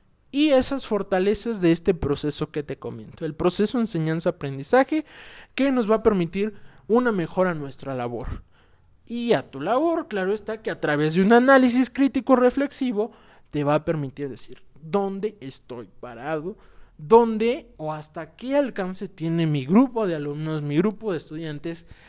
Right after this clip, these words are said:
¿Hasta qué alcance yo tengo como enfermera, como enfermero? ¿Y a dónde quiero llegar? Mientras más sé,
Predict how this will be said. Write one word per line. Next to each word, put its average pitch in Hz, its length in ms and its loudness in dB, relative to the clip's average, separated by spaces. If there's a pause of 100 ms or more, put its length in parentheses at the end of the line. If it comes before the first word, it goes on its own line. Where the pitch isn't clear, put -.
(240)
¿Hasta 135 600 -6
qué 262 140 -2
alcance 226 500 -6
yo 170 140 -4
tengo 262 340 -8
como 190 220 -4
enfermera, 160 560 -4
como 151 220 -8
enfermero? 147 640 -6 (340)
¿Y 254 180 4
a 247 80 8
dónde 262 420 4
quiero 190 340 2
llegar? 139 480 -8 (1900)
Mientras 143 640 -6
más 165 240 -6
sé, 160 340 -10